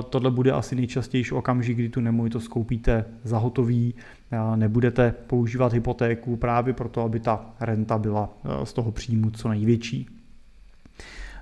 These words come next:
A druhá situace je situace, kdy jste zase na druhé straně, a té vaší cesty jste na začátku, a jste v té akumulační fázi, ten svůj majetek teprve hromadíte,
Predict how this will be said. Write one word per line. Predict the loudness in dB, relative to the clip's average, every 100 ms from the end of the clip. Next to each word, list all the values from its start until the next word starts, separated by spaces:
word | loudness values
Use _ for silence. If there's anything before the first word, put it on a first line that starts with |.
| -4
A | 0 0
druhá | 2 6 6 8 6
situace | 2 -2 0 0 4 2 4 0 2
je | 4 4 2
situace, | -4 -2 2 2 2
kdy | 2
jste | 0 2
zase | 0 2 2
na | 2
druhé | 4 4 4
straně, | 0 2 2 2 0 -2 -4 0
a | 2 2
té | 0 2
vaší | 2 2 -2
cesty | -2 0 -2
jste | 0
na | -2
začátku, | 2 0 2 0 -2 2 4 4 2 -8 -14 -16 -2
a | -2
jste | 2 0
v | 0
té | -2 -2
akumulační | -2 4 6 6 4 2 2 2
fázi, | 4 2 2 0
ten | 0
svůj | -2 0 2
majetek | 2 0 -2 -2
teprve | -2 0 0
hromadíte, | 0 0 0 0 0 2 4 2